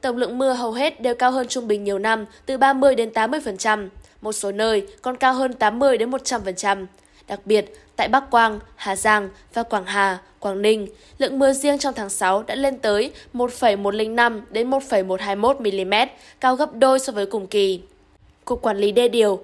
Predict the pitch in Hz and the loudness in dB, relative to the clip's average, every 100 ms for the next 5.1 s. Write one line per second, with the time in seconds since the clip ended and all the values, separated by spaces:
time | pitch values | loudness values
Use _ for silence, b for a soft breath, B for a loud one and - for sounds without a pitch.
0 | - 220 - 214 202 190 - 208 202 233 | -2 -2 0 0 -2 -6 -4 -4 -2 -4
1 | 226 233 226 202 B 220 233 262 262 226 | 2 2 2 0 B -2 2 2 2 -2
2 | 214 202 185 - 196 196 196 226 208 196 | -2 -4 -4 -4 -4 -4 -4 0 -2 -2
3 | - 196 202 247 - - _ b b - | -6 -2 0 0 -2 -20 _ b b -2
4 | 269 262 220 240 240 240 214 202 208 196 | 2 2 2 2 2 2 2 4 6 6